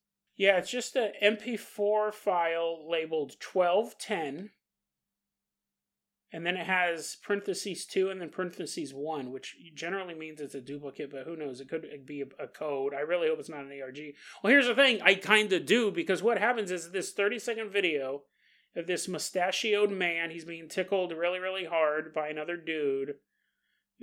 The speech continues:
tickling his rib cage. He's laughing. He's having a grand old time. I hate being tickled. But anyways, and then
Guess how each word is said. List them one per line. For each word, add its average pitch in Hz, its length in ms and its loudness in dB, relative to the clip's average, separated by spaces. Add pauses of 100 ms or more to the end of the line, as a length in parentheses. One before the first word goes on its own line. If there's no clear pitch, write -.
(240)
tickling 180 320 -4
his 170 120 -6
rib 170 240 -2
cage. 143 440 2
He's 147 180 -14
laughing. 160 960 -6 (400)
He's 151 160 -12
having 160 220 -4
a 147 40 -6
grand 160 300 -6
old 151 140 -4
time. 151 640 -8
I 151 80 -4
hate 147 220 -6
being 131 180 -12
tickled. 127 420 -8
But 165 120 -2
anyways, 170 480 -2
and 170 280 -6
then 170 480 -2